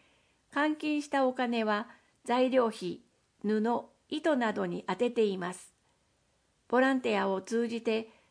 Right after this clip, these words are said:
出会った方とのつながりが広がり、おしゃれも楽しみながら活動できていることが私自身の生きがいになっています。生き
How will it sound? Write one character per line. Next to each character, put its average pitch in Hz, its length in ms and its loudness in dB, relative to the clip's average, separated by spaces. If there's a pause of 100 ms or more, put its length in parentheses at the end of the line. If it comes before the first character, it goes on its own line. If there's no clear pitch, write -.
(100)
出 269 160 6
会 311 60 6
っ 311 100 0
た 233 140 -2
方 247 260 0
と 240 140 -2
の 196 160 0
つ 208 120 -8
な 247 160 0
が 254 120 2
り 240 120 -2
が 233 140 0
広 226 320 0
が 208 100 0
り、 202 280 -4 (640)
お 247 60 2
し 254 80 0
ゃ 320 80 4
れ 285 140 2
も 208 180 0
楽 254 240 2
し 294 160 -4
み 294 140 0
な 285 120 0
が 247 120 0
ら 202 160 0
活 226 240 -4
動 285 180 4
で 277 140 0
き - 100 -14
て 208 140 2
い 208 80 2
る 220 120 0
こ 220 120 -2
と 208 160 -2
が 190 220 -4 (500)
私 294 360 0
自 277 240 -2
身 214 120 2
の 196 260 0
生 214 80 -4
き 277 160 -2
が 277 140 4
い 262 60 2
に 254 100 2
な 262 140 2
っ - 40 -6
て - 160 -6
い 165 140 -2
ま 165 140 -6
す。 - 200 -18 (2000)
生 247 100 -2
き 240 40 -12